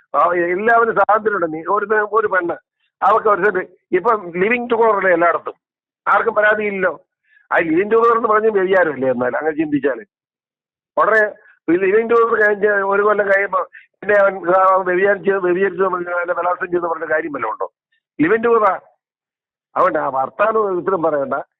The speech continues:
ഇങ്ങനെ ചർച്ചയൊക്കെ മാറ്റി വെച്ചാൽ കള്ള ആ റിപ്പോർട്ടൊക്കെ എടുത്ത് ആ ചവറ്റുകൂട്ടൽ ഇട്ടിട്ട് മാനം മര്യാദയ്ക്ക് എല്ലാവരും പരസ്പരം ജീവിക്കാൻ നോക്കുക. ആ റിപ്പോർട്ട് അവിടെ വെച്ചേരെ, അതിനകത്ത് ആരെങ്കിലും പരാതി കണ്ട് അവരോട് മുഖ്യമന്ത്രിക്ക് പരാതി കൊടുക്കട്ടെ, കേസെടുക്കട്ടെ, എനിക്ക് വിരോധമില്ല.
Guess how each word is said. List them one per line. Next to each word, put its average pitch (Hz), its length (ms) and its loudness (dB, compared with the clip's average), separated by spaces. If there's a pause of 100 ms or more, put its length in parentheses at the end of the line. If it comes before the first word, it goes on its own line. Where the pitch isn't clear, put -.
(240)
ഇങ്ങനെ 196 240 2
ചർച്ചയൊക്കെ 175 500 0
മാറ്റി 165 240 0
വെച്ചാൽ 156 260 0
കള്ള 147 200 -2 (180)
ആ 160 40 -2 (440)
റിപ്പോർട്ടൊക്കെ 165 420 -2
എടുത്ത് 147 240 -2
ആ 151 40 -2 (200)
ചവറ്റുകൂട്ടൽ 151 500 -2
ഇട്ടിട്ട് 127 340 -4 (600)
മാനം 160 440 2
മര്യാദയ്ക്ക് 196 360 0
എല്ലാവരും 165 240 0
പരസ്പരം 143 480 -4
ജീവിക്കാൻ 156 380 0
നോക്കുക. 127 260 -2 (520)
ആ 143 120 2 (320)
റിപ്പോർട്ട് 165 320 0
അവിടെ 190 160 4
വെച്ചേരെ, 160 320 0 (380)
അതിനകത്ത് 175 320 2
ആരെങ്കിലും 180 400 0
പരാതി 175 380 2
കണ്ട് 170 140 -2
അവരോട് 165 280 -2 (120)
മുഖ്യമന്ത്രിക്ക് 165 500 -2
പരാതി 165 280 2
കൊടുക്കട്ടെ, 147 280 -2
കേസെടുക്കട്ടെ, 147 500 -2 (100)
എനിക്ക് 196 200 -2
വിരോധമില്ല. 131 400 -2